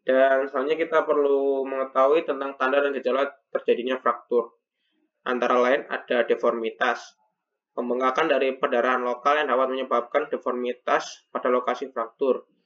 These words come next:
Spasme otot dapat menyebabkan pemendekan tungkai. Deformitas rotasional atau angulasi dibandingkan sisi yang sehat. Lokasi fraktur dapat menyebabkan deformitas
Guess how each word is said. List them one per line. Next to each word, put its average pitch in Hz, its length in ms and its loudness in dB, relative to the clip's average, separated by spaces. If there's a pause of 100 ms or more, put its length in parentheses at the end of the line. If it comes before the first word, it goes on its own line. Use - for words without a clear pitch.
(320)
Spasme 131 400 -4
otot 127 480 -2
dapat 131 160 -2
menyebabkan 131 640 -4
pemendekan 135 800 -4
tungkai. 120 480 -2 (680)
Deformitas 131 800 -4
rotasional 131 960 -2 (160)
atau 131 320 -2
angulasi 131 640 -2 (480)
dibandingkan 123 560 -4
sisi 131 240 -4
yang 127 160 -2
sehat. 143 400 -2 (640)
Lokasi 135 400 -2
fraktur 139 320 0
dapat 143 240 0
menyebabkan 147 400 -2
deformitas 131 560 -2